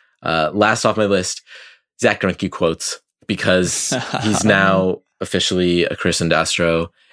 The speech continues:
Speaker 1: and I, I, I can't like him anymore. I'm sorry. We need a, we're going for a division this year, and I can't root for him. It's,
Speaker 2: Are
Speaker 1: it's
Speaker 2: you?
Speaker 1: tough. It's tough, but, uh, are,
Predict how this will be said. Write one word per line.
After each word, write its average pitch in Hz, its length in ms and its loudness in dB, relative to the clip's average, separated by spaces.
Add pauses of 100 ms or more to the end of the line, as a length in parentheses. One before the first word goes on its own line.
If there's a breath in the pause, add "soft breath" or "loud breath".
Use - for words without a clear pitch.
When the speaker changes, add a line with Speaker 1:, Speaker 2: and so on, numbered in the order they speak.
(160 soft breath)
Speaker 1:
and 80 540 0 (640)
I, 98 460 2 (300)
I, 98 360 2
I - 40 -2
can't - 240 0
like 110 160 0
him 117 100 2
anymore. 78 380 -2 (160)
I'm 90 80 -4
sorry. 104 380 2 (160)
We 92 140 -2
need 104 140 4
a, 101 300 4
we're 101 140 0
going 113 220 2
for 113 140 2
a 107 40 4
division 104 320 4
this 87 200 0
year, 85 280 4 (400 loud breath)
and 98 540 4
I 104 80 0
can't 127 260 2
root 135 120 2
for 135 140 0
him. 80 220 -4 (220)
It's, - 300 -6
Speaker 2:
Are 208 100 2
Speaker 1:
it's 320 120 2
Speaker 2:
you? 415 60 4
Speaker 1:
tough. - 460 0
It's - 200 -4
tough, 151 320 0
but, - 300 -2
uh, 98 120 0 (300)
are, 98 140 -2